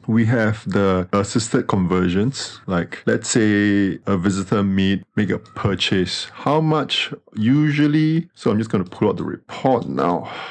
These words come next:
so I don't just misquote Google Analytics. This, for example, social media is a great example for this kind of report. So a typical conversion path for a very social media site.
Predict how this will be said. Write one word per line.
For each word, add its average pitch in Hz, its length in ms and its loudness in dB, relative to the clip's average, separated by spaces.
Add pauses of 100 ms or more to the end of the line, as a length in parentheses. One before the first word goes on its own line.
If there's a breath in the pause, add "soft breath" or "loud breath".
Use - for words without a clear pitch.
(220 loud breath)
so 87 160 0
I 71 120 0
don't 87 280 0
just - 320 -4
misquote 92 640 0
Google 95 260 2
Analytics. 87 920 -2
This, 143 300 2
for - 140 0
example, 160 580 4
social 196 360 2
media 156 220 4
is 131 120 0
a 87 60 -4
great 101 320 2
example 92 580 -2
for 82 800 -2
this 90 320 -6
kind 92 220 -2
of 80 100 -6
report. 85 540 -4
So 143 180 2
a 110 80 2
typical 180 400 0
conversion 113 500 2
path 101 360 -2
for 82 480 -4
a 80 40 -6
very 98 320 2
social 98 440 0
media 90 340 0
site. 87 400 -4